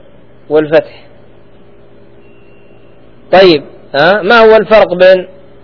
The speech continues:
قم وقم؟ ما في فرق، هي عبارة عن إيش؟ عن لهجات. إيش الفرق بين تعالوا وتعالوا؟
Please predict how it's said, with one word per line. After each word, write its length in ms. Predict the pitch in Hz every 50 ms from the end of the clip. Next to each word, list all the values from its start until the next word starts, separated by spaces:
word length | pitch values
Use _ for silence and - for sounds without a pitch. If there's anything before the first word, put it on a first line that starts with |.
| - -
قم 480 | 156 156 180 208 233 240 240 226 202 - - - - - - - - -
وقم؟ 420 | 160 156 165 170 165 143 120 120 - - - - - - - - - - - - - - - - - - - - - - - - - - - - - -
ما 100 | 247 262
في 180 | 226 220 190 175
فرق، 200 | 165 147 135 - - - - - - - - - - - - - - - -
هي 180 | 165 202 185
عبارة 240 | 180 185 196 202 185
عن 140 | 175 180 175
إيش؟ 200 | 170 180 180 156 - - - - - - - - - - - - - - - - - - - -
عن 140 | 170 185
لهجات. 480 | 185 180 170 170 160 156 156 143 123 - - - - - - - - - - - - - - - - - - - - - - - - - - - - - - - - - - - - - - - - - - - - - - - - - -
إيش 80 | 214
الفرق 500 | 196 226 220 208 185 214 185 165 175 190
بين 140 | 190 185 160
تعالوا 800 | 175 175 165 180 202 196 185 180 175 190 202 233 240 233 185 180
وتعالوا؟ 840 | 160 - 175 165 170 185 180 180 170 170 160 165 165 170 170 180